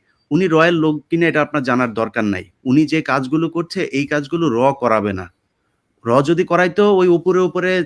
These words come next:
চিল্লাপাল্লা গালাগালি করে তারপরে আওয়ামী লীগকে ধুইয়া দিত, কিন্তু উনি যে মানে একদম, আহ, ইনভেস্টিগেটিভ যে প্রোগ্রামগুলো করে এখান থেকে অনেক কিছু শিখার আ-,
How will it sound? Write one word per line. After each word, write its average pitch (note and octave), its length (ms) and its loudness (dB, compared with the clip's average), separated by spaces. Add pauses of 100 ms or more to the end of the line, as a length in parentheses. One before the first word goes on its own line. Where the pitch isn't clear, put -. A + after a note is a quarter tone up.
(100)
চিল্লাপাল্লা E3 560 0
গালাগালি D#3 480 0
করে D#3 220 -2
তারপরে D3 400 -2
আওয়ামী D3 240 2
লীগকে D3 240 0
ধুইয়া C3+ 240 0
দিত, D3 180 -2
কিন্তু D3 260 -2
উনি C#3+ 200 2
যে E3 260 -2 (440)
মানে B2 260 0 (100)
একদম, C3 640 -2 (180)
আহ, A2 160 -8 (320)
ইনভেস্টিগেটিভ D3 720 0
যে C#3+ 120 -2
প্রোগ্রামগুলো D3 580 0
করে C3 200 0
এখান C3 160 -4
থেকে E3 140 -2
অনেক E3+ 160 -2
কিছু D#3 160 -10
শিখার D3+ 320 0
আ-, A#2 160 0